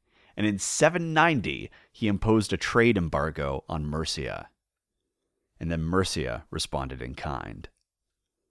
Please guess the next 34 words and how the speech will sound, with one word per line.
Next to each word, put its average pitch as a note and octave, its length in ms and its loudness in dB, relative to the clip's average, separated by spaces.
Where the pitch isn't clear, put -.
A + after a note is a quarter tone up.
Alcuin E3+ 440 8
tells G2 280 4
us G2 180 0
of G#2+ 140 -6
how A#2 160 6
traders C#3 500 2
on G#2+ 160 2
both C3 320 0
sides A2+ 340 4
of G#2+ 80 0
the E2+ 60 -6
conflict E2 640 -4
were F2+ 100 0
forbidden F2 500 -2
to D#2 100 -6
sail. D2 540 -4
But A2+ 80 6
it A#2 80 8
wasn't D3+ 320 6
just C#3 200 0
trade B2+ 420 2
that - 100 -4
was F2 120 -6
impacted. F#2 720 -4
It C3 80 0
seems A3 340 0
that D3 120 2
Charlemagne A#2 680 4
really F#3+ 320 -2
lost C#3 420 6
his G2 180 0
shit - 360 10
over E2+ 240 2
this. C2 420 -8